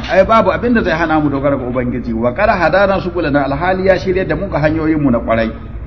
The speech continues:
Wala nasbiranna ala ma azaitumuna, kuma lalle haqiqatan muna yin hankuri bisa ga wahalar,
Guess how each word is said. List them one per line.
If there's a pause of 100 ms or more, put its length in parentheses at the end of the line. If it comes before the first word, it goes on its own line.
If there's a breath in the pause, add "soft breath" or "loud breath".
(640 loud breath)
Wala
nasbiranna
ala
ma
azaitumuna,
kuma
lalle
haqiqatan
muna
yin
hankuri
bisa
ga
wahalar,